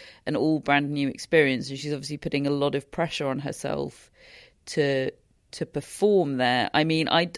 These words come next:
uh, it's difficult to tell for me how much this is about all of that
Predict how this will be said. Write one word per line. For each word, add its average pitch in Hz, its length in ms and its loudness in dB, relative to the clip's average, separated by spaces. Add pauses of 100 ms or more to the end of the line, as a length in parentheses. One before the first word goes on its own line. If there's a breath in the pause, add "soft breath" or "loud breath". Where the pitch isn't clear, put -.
(140)
uh, - 100 8 (120)
it's 156 180 0
difficult - 580 0
to 202 100 -4
tell 165 320 0
for 147 120 -10
me 147 140 0
how 143 220 -2
much - 260 -4
this 151 180 0
is 143 140 -6
about 139 420 2 (1000 soft breath)
all 151 200 2
of 139 160 -2
that - 560 4